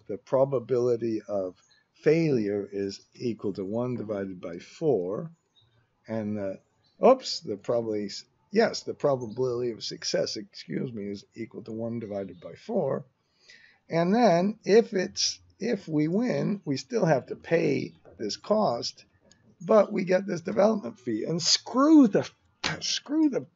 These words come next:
N P Vs right now. The N P Vs are almost, they're just meaningless, putting a little cost of money in there compared to the,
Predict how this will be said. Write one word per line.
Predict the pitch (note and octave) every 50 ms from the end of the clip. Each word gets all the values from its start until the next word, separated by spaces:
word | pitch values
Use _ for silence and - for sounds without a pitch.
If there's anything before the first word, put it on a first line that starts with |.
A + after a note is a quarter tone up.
| -
N | G3+ F#3 F#3+ G3+ G3+ G3+ G3
P | F3+ E3+ D#3
Vs | C#3+ E3 G#3 A3 F#3+ D3+ - C#3
right | A2+ G#2+ G#2+ A2+ -
now. | A2 - - - - - - _ _ _ _ - _ - _ _ _ _ _ _ _ _ _ -
The | B3+ -
N | C#4 D4 D#4+ D#4+
P | - - G#3+ G3
Vs | F#3+ F#3+ G3+ E3 - E3
are | D3+
almost, | E3 F3+ G#3 - - - - - - - - -
they're | - G#3 C4 G3+ - -
just | - C#4+ G3+ - -
meaningless, | B2 A#2+ C#3 F#3 B3 C#4+ C#4 A3 D3 C3+ A#2 A2 - C#3+ C3+ C3+ - -
putting | - F#3 F#3 F#3+ E3
a | D3+
little | D3+ D#3+ D#3 D3+ C3
cost | - - - C3+ D3+ E3 - - -
of | A2+ G2
money | G2 G2+ A2 A#2+ D3 F3 F#3+ E3 B2+
in | A2 G#2+ G2+
there | G2 F#2+ F2 F2 F#2+ G2 - - - _ _ _ _ - - - _ -
compared | - D#3 C3+ B2+ - - D3 C#3+ C#3 C3+ B2+ -
to | - B2+ A#2
the, | A2 G#2+ A2 G#2+ G#2 G2+